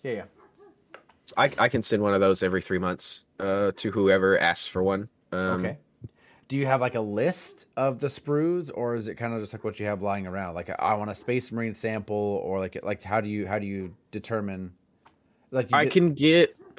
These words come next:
Speaker 2: from Games Workshop a Space Marine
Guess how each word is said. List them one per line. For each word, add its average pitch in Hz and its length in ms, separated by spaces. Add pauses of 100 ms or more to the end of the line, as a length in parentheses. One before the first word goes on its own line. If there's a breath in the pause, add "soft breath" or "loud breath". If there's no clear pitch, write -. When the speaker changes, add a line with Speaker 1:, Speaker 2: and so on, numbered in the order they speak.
(140)
Speaker 2:
from 131 720
Games 131 260
Workshop 127 460 (840)
a 123 80
Space 143 400
Marine 156 420